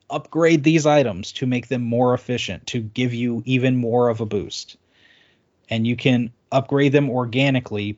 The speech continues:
but that is going to take a heck of a lot of time, because to upgrade them, say, to upgrade it once is, like, three. Three of the upgrade item, and then it goes to, like, five, and then they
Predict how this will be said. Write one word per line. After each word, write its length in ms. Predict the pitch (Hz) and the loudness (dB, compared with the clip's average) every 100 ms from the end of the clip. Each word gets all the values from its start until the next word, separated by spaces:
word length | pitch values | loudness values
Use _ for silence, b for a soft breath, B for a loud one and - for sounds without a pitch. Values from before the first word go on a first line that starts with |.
| - | -8
but 380 | 113 110 101 | -6 -6 -6
that 240 | 113 120 117 | -2 -2 -4
is 140 | 113 | -8
going 240 | 139 120 113 | -6 -4 -6
to 80 | |
take 260 | 113 117 110 | -6 -6 -6
a 40 | - | -10
heck 320 | - 127 127 | -4 -4 -2
of 80 | 110 | -4
a 40 | |
lot 220 | 107 104 | -2 0
of 80 | 95 | -2
time, 420 | 95 104 62 71 - | -4 -6 -6 -10 -10
because 320 | 110 131 120 | -4 -2 -2
to 120 | - | -2
upgrade 440 | 143 151 147 151 127 | 0 2 4 4 4
them, 320 | 110 101 107 - b b b b | -2 -4 -6 -12 b b b b
say, 520 | - 131 123 120 113 | 0 2 4 4 2
to 180 | 117 143 | 0 0
upgrade 340 | 135 160 156 | 2 4 6
it 80 | 123 | 4
once 420 | 120 123 95 - - - _ _ _ _ _ _ _ _ _ _ | 2 -2 -2 -10 -12 -20 _ _ _ _ _ _ _ _ _ _
is, 220 | 131 110 | -8 -2
like, 220 | 120 113 | -2 -2
three. 560 | - - 117 104 73 - _ _ _ _ _ _ _ _ _ | -6 -6 -4 -4 -8 -16 _ _ _ _ _ _ _ _ _
Three 300 | - 131 135 | -4 2 4
of 160 | 131 110 | 4 2
the 220 | 120 110 | 0 -2
upgrade 400 | 107 - 104 95 | -4 -6 -6 -6
item, 300 | 82 69 - | -6 -8 -8
and 160 | - 120 | -4 -2
then 80 | 117 | 0
it 60 | |
goes 260 | 104 110 104 | -2 -4 -4
to, 100 | 117 | -4
like, 180 | 95 98 | -6 -6
five, 500 | - 82 64 62 - - | -4 -2 -2 -8 -10 -4
and 120 | 120 | 2
then 140 | 131 | 4
they 220 | 127 123 | 4 2